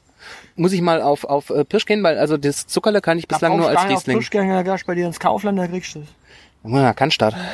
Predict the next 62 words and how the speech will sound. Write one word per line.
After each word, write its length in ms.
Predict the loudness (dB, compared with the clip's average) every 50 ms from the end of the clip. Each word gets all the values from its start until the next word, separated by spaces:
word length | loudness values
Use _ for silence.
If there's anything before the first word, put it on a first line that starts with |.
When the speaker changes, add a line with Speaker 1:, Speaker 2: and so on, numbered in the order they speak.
| -12 -12 -12
Speaker 2:
Ja, 120 | -12 -10
ja, 220 | -8 -6 -6 -6 -6
ja. 140 | -6 -10 -12 -14 -18 -20 -20 -20 -20 _ _ _ _ _ _ _ _ _ _ _ _ _ _ _ _ -12
Oder 80 | -4 0
Speaker 1:
Muss 0 |
ich 0 |
Speaker 2:
du 60 | 2
Speaker 1:
ja 100 | 4 4
Speaker 2:
warst 60 | 4
Speaker 1:
von, 100 | 4 2
Speaker 2:
bei 80 | 2 2
dir 80 | 0 0
in 60 | 0
der 80 | 0
Supermarkt, 540 | -2 -2 -2 0 0 0 0 -2 -2 -2 0 -2
Speaker 1:
muss 80 | 0
ich 60 | 0
Speaker 2:
oder 100 | 0 -2
Speaker 1:
doch 40 | -2
von 100 | 0 0
Speaker 2:
du 60 | 0
Speaker 1:
Ost 140 | -2 -2 -2
nach 80 | -2 -2
Cannstatt. 400 | -2 -2 -2 -2 -6 -8 -8 -8 -12 -20 -20 -20 -12 -4
Speaker 2:
Ja, 160 | -2 0 0
aber 80 | 0 -2
das 80 | -4 -10
kriegst 320 | -14 -14 -12 -12 -8 -4
du 40 | -4
auch 20 | -4
bei 60 | -2
dir 120 | 0 0
Speaker 1:
Muss 100 | 0 2 2
ich 40 | 2
ja 60 | 2
bei 80 | 2 2
Speaker 2:
Ost. 80 | 2
Speaker 1:
Neckar 200 | 2 2 2 2
drüber. 320 | 2 2 0 0 -2 -4 -6 _ _
Speaker 2:
Kriegst 140 | -10 -4 -2
du 60 | -2
auch 40 | 0
in 60 | -2
Ost 260 | -2 -6 -8 -8 -10
wahrscheinlich. 260 | -12 -4 -2 -2 -2
Speaker 1:
Das 60 | 0 0
geht 120 | 0 2
doch 80 | 2 2
nicht. 260 | 2 0 -2 -4 -10 -20 _ _ _ _ _ -20 -20 -20 -20 -12 -6 -2
Speaker 2:
Pilcher 160 | 0 2 2 2
in 60 | 0
Ost 240 | -2 -6 -10 -10 -10
wahrscheinlich. 400 | -12 -10 -10 -10 -12 -4 -2 -2
Speaker 1:
Okay. 220 | 0 0 0 -4 -4 _ _ _ -20 -20 -6 -2
Speaker 2:
Also, 340 | 0 0 0 0 -2 -2 0
äh, 160 | 0 0 0
Zuckerle 300 | 0 0 2 2 2 2
ist 220 | 0 -4 -6 -6 -6
tatsächlich 300 | -4 -2 -2 -2 -2 -2
hier 100 | -4 -4
so 100 | -4 -4
der 300 | -4 -2 -2 -2 -2 -4